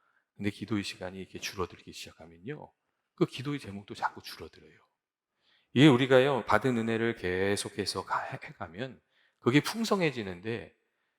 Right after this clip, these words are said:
이 우리가 그걸 하지 않으면 자꾸 줄어들거든요. 여러분, 믿음의 능력도 마찬가지입니다. 어려울 때 믿음을 가지고 기도하고 뚫고 나아가는 경험을 자꾸 하게 되면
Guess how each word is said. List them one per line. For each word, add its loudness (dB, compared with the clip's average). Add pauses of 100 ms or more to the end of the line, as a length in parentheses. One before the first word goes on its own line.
(180)
이 6
우리가 6
그걸 4
하지 2
않으면 0
자꾸 -2
줄어들거든요. -8 (640)
여러분, 8
믿음의 2
능력도 -4
마찬가지입니다. -8
어려울 2
때 0 (280)
믿음을 4
가지고 0
기도하고 0 (260)
뚫고 6
나아가는 0
경험을 -14
자꾸 -6
하게 -8
되면 -10